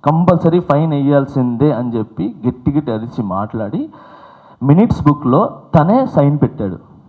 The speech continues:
ఏది, ఇ-, ఇ-, ఎవరైనా తప్పు చేసినా పరోక్షంగా కానీ అపరోక్షంగా కానీ,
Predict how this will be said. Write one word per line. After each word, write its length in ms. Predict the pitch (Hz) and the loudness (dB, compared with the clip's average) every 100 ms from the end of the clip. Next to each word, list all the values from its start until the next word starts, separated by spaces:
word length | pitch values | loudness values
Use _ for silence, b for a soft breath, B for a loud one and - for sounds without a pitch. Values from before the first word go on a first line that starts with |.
| - - | -20 -10
ఏది, 320 | 110 107 120 - | -6 -6 -8 -6
ఇ-, 120 | 127 127 - | -6 -4 -2
ఇ-, 300 | 127 - 127 | -2 0 4
ఎవరైనా 400 | 143 147 139 147 | 6 6 2 2
తప్పు 280 | 135 - | 0 0
చేసినా 360 | 131 120 110 107 | 2 2 -2 -6
పరోక్షంగా 640 | 98 127 117 117 127 120 | -2 0 0 0 -6 -4
కానీ 260 | 123 123 147 | -4 -4 -4
అపరోక్షంగా 680 | 104 113 120 120 143 120 123 | -2 2 2 0 -4 0 0
కానీ, 360 | 120 120 170 | 0 -2 -6